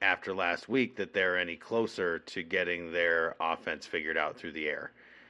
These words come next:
Um, it, it, I still think it'll happen at some point this season. Any week could be the week that the Packers look like,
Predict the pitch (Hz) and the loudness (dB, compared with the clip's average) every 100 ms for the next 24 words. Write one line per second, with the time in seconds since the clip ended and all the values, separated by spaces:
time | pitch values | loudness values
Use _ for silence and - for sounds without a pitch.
0 | - - - 76 80 73 71 71 78 - | -20 -20 -8 -2 0 0 -4 -10 -4 0
1 | 92 87 80 - 87 87 - - 95 - | 2 2 0 2 2 2 0 0 2 2
2 | 85 85 78 90 90 101 90 90 82 82 | -2 0 2 2 2 0 -4 -8 -6 -6
3 | - 85 80 98 87 - 76 - 110 107 | -4 -6 -6 -6 -6 -6 -6 0 0 0
4 | 110 - - - - - - - - _ | -4 -8 -18 -20 -20 -20 -20 -18 -20 _
5 | _ _ - - _ - 110 104 95 90 | _ _ -20 -20 _ 0 4 4 2 0
6 | - - 98 85 92 87 85 85 - 82 | -2 0 0 2 0 2 2 0 -2 -4
7 | 80 - 82 78 90 80 85 82 - 78 | -2 2 2 2 -2 -4 -2 -2 0 0
8 | 78 - - | 0 -4 -20